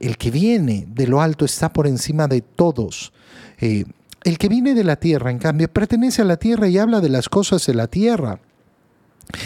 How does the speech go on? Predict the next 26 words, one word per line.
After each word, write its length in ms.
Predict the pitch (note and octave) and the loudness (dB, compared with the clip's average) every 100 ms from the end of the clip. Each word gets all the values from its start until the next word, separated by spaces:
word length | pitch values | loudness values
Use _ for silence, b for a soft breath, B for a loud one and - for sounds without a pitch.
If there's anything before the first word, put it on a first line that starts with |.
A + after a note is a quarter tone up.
| B B - | B B -2
Qué 80 | A3+ | 0
importante 880 | A#3 A#3 G3 - G3 E3 C#3 B2+ B2 | 2 2 0 0 -2 -2 -2 -2 -4
es 120 | - | 0
darnos 340 | D#3 D3 D3+ - | -2 0 -4 -2
cuenta 320 | D#3+ C#3+ C3 | -2 -2 -4
que 140 | - | -2
en 100 | A#2 | -2
la 80 | A2+ | 0
medida 720 | A2+ A2+ D3+ F3+ B2 G#2 - _ B B B B B B | 0 -2 0 0 0 -2 -4 _ B B B B B B
que 160 | - E3 | -2 0
yo 420 | - A3+ A3 A3+ F#3 | 2 2 0 -4 -6
me 180 | D3 | -4
acerco 720 | C#3 C3 - F#3+ G3+ F#3+ - F3+ | -4 -4 -2 0 0 0 0 0
al 140 | E3+ | 2
Señor 540 | - E3+ D#3 E3 E3+ E3 | -2 -2 2 2 2 0
y 80 | |
camino 720 | D#3 - D3 C#3+ D#3 F3 E3+ | -2 -2 0 2 2 2 2
el 120 | D#3 C#3+ | 0 0
camino 600 | C#3 B2+ D3 E3+ E3+ D#3 | 0 0 0 2 2 0
de 160 | D3 | -2
Cristo, 840 | - D#3+ F3 D#3+ - - G2+ F2+ - B B B B B - | -2 -2 -2 -2 -6 -6 -6 -6 -12 B B B B B -2
cada 300 | - A#3 A3+ | 0 2 0
vez 320 | G3+ F#3+ - | 0 -2 -4
más 480 | E3+ G3 E3+ - - | -2 0 -2 -2 -2
me 180 | C#3 C3+ | 0 2
debería 580 | C3 C3 D#3+ F#3+ F#3 | 2 0 0 0 0